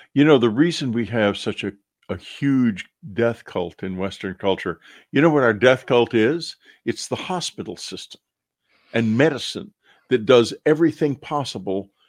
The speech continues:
It's devoted entirely to keeping people alive. It's a little less so now, but I, I, I mean, when Annie decided to pass, to, to pass, that she was finished,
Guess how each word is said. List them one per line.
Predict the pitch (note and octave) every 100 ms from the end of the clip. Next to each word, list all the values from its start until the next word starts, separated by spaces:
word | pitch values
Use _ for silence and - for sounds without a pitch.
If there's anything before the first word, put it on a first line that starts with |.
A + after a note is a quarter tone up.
| _ _
It's | A2 -
devoted | B2 A2 C#3 B2+ G#2 -
entirely | B2+ - - F3 D#3+ G#2+ F#2+ G#2+
to | A#2+
keeping | - C3 C3 A#2+
people | - A#2 G#2+ F#2+ G#2+
alive. | A2+ G#2 E2 - _ _ _ _
It's | B2 A#2+ - C#3
a |
little | C3 F3 G3 D3 C3+
less | F3 -
so | - A#2 F#2+
now, | F#2+ G#2+ F#2 D#2 - _ _ _ _ _ -
but | A2+ G2+ - _ _ _ -
I, | - -
I, | A#2+ A#2+ -
I | A2 A2+
mean, | A2+ G#2+ F#2+
when | G#2 F#2+ F#2+ -
Annie | A2+ D3 D3+
decided | G2+ G2 - A2 G2+ F#2 -
to |
pass, | G#2 G#2+ G#2+ G#2 - _
to, | - G#2+ _
to | -
pass, | - C3+ D#3+ F2 - -
that | G2
she | -
was | G2 G2
finished, | - D3+ D#3 D#2 -